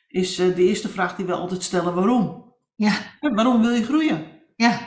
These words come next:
Speaker 1: Maar waarom, waarom, waarom heb je het gevoel dat je moet groeien? En waarom moet je
Speaker 2: Ja.
Speaker 1: groeien bijvoorbeeld om bestaansrecht te hebben en te houden?
Speaker 2: Ja.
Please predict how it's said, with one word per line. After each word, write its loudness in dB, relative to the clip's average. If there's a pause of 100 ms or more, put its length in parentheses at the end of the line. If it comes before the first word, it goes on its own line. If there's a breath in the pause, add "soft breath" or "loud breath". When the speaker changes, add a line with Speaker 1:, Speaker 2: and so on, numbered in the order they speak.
(120)
Speaker 1:
Maar -4
waarom, 0
waarom, -4
waarom -4
heb -4
je -8
het -8
gevoel -10
dat -6
je -2
moet 0
groeien? -2
En -2
waarom 0
moet 4
je 0
Speaker 2:
Ja. -2
Speaker 1:
groeien -10
bijvoorbeeld -10
om -2
bestaansrecht -2
te -8
hebben -4
en -6
te -8
houden? -4
Speaker 2:
Ja. -8